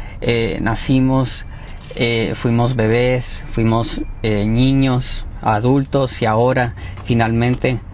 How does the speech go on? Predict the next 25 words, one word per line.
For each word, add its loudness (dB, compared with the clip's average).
un 2
hombre 2
viejo". 0
Así 0
es 0
de 0
que -2
corona 2
de 2
los 0
viejos -2
son 0
los -4
hijos 0
de 0
los -2
hijos, -2
y 2
la 2
honra 2
de 0
los -4
hijos -2
sus -2
padres. -2